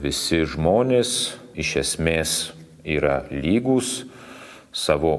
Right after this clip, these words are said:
orumu ir savo teisėmis, nes visų prigimtis ir kilmė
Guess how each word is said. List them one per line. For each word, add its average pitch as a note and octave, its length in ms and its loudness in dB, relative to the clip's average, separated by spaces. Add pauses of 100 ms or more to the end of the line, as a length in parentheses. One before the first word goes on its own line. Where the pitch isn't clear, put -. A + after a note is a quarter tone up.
orumu D#2 480 2
ir G#2+ 80 0
savo D#2 360 0
teisėmis, C2+ 920 -4
nes C#2 600 -2
visų D2 340 -6
prigimtis D#2 640 0
ir D#2+ 140 0
kilmė D2+ 400 -2